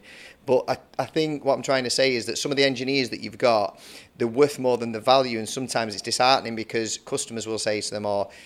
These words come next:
business owners will say, "Well, he's only a plumber, he's only this," and you're like, "You can't really say that, because if you did it and you understood it," which that's what my podcasts are about, to get engineers aware of the skill, they know what they're about, they know the worth, um, they know where they're going.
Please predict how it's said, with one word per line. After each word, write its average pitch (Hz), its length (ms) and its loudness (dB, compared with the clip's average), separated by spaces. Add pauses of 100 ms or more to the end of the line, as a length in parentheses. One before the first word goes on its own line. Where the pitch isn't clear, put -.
(380)
business 113 360 0
owners 107 220 -2
will 101 140 0
say, 104 260 0
"Well, 156 260 0
he's 117 140 -4
only 135 240 -2
a 113 60 -2
plumber, 101 280 -6
he's 110 100 -4
only 113 240 0
this," 110 220 0
and 104 80 -10
you're 110 100 -6
like, 110 360 -4
"You - 260 -16
can't 147 260 -4
really 123 140 -2
say 127 200 2
that, 120 140 -2
because 104 240 -12
if 110 80 -10
you 113 60 -6
did 135 260 0
it 117 120 0
and 104 80 -8
you 104 100 -8
understood 110 400 -2
it," 104 140 0
which - 200 -8 (160)
that's - 220 -4
what 101 100 -4
my 107 60 -6
podcasts - 460 -4
are 110 60 0
about, 113 200 -2
to 113 100 -6
get - 140 -2
engineers 110 480 -2
aware 110 360 2
of 95 80 -4
the 104 60 -4
skill, 120 400 0 (220)
they 107 100 -6
know 117 120 2
what 113 180 2
they're 110 100 -2
about, 117 440 4 (220)
they 120 100 -4
know 120 180 2
the 107 100 -2
worth, 120 480 0
um, 104 460 0
they - 100 -6
know 113 120 0
where 107 100 0
they're 107 100 -6
going. 131 400 2